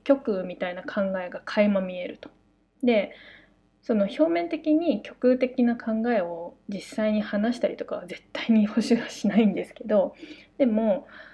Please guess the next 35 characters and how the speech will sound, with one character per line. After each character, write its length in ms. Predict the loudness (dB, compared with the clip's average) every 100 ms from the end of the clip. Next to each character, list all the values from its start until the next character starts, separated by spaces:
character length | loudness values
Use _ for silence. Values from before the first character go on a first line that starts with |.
| -20 _
あ 120 | -8 -8
の、 300 | -8 -8 -6
極 300 | -4 -2 0
右 200 | 0 0
政 300 | 2 2 2
党 200 | -2 -4
も、 200 | -6 -6 -4
ま 80 | -4
あ、 60 |
い 100 | -6
て、 180 | -6 -6
も 140 | -6
ち 120 | -12 -14
ろ 120 | -8
ん、 60 |
極 260 | -4 0 2
右 160 | 2 2
政 320 | 2 2 2
党 140 | -2
の 120 | -4
主 140 | -10 -10
張 220 | -8 -6
と 100 | 0
よ 140 | 0
く 120 | 2 -2
似 160 | -2
た 80 | -4
発 280 | -6 -8 -6
言 220 | -6 -6
を 40 |
す 120 | -8 -10
る 120 | -6
党 200 | -2 0
員 180 | -2 -2
が 260 | -4 -6